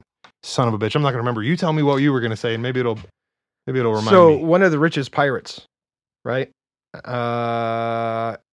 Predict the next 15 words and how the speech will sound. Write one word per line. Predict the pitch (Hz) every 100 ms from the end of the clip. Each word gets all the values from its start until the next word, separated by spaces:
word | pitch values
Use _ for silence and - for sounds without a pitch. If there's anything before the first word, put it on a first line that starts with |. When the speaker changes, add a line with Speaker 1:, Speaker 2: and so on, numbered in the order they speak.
| _ _ _ _
Speaker 2:
fuck, | 139 120
I | 120
can't | - 127
think | 139
of | 131
his | 131
name, | 120 127 117 -
but | 160 135
he | 147 139
captured | - 190 185 - 170 151
a | 143
Mogul | 135 143 147 143
ship, | 135 - 120 - - _ _ _ -
right? | 107 135 -
Speaker 1:
Okay. | 101 113 117